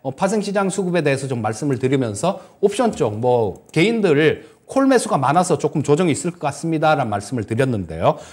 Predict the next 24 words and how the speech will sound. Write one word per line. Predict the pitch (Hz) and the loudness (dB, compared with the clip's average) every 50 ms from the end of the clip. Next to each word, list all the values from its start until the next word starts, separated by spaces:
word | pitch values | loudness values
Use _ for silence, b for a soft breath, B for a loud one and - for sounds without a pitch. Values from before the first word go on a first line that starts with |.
| B B | B B
자, | - 156 | 0 4
오늘 | 180 226 262 269 214 | 4 6 6 4 4
그 | 175 190 | 2 2
부분은 | 185 240 247 254 254 240 214 | 0 2 2 2 2 2 0
조금 | - 185 175 - 196 190 175 | 0 -2 -4 -2 -2 0 0
해소가 | 147 151 185 185 185 220 220 214 202 190 175 131 113 | 0 0 0 0 4 6 8 8 8 6 4 4 4
됐어요. | - 123 123 - - 151 117 87 82 110 151 190 B B B B B B | 0 -4 -4 0 0 0 0 2 4 2 2 2 B B B B B B
근데 | B - 220 226 220 202 214 208 156 104 - - - - - _ _ _ _ _ _ _ _ _ b b b b b | B 0 4 6 6 8 8 6 6 4 0 -8 -16 -20 -20 _ _ _ _ _ _ _ _ _ b b b b b
이 | - 185 196 185 151 | 0 2 2 4 2
선물시장 | - 233 254 285 294 285 302 285 294 269 | 2 2 2 2 2 2 2 0 0 0
쪽에서 | 269 262 233 220 190 196 156 | 0 2 2 2 2 4 4
외국인들이 | 123 139 170 185 208 226 233 214 220 208 190 | 4 4 2 2 0 -2 0 2 2 4 4
오늘, | 170 175 190 202 190 165 120 95 - | 2 2 2 2 2 0 0 -2 -6
어, | 135 135 135 135 | -4 -2 0 0
뭐 | 139 147 139 | 0 0 0
한 | 156 156 123 | -2 -2 -2
육천억 | 135 139 - - - 277 269 269 - | -4 -6 -6 -2 0 0 0 0 -2
정도 | 262 233 208 160 139 123 139 135 110 - B B B B B B | -2 -2 2 2 4 6 6 4 4 2 B B B B B B
매도를 | - 123 151 160 208 214 220 208 196 156 | 0 0 4 6 8 8 8 6 6 2
했습니다. | 143 160 - - 190 170 131 117 107 | -2 -4 -6 -6 -6 -6 -4 -4 -4
근데 | 110 170 165 170 - | -4 -2 0 0 0
오늘 | 208 254 262 311 320 320 302 | 2 4 4 4 4 4 2
매도한 | 254 185 147 147 165 156 165 165 | 2 2 2 2 2 0 0 0
거, | 151 143 127 131 139 120 - B | 2 4 4 6 4 4 2 B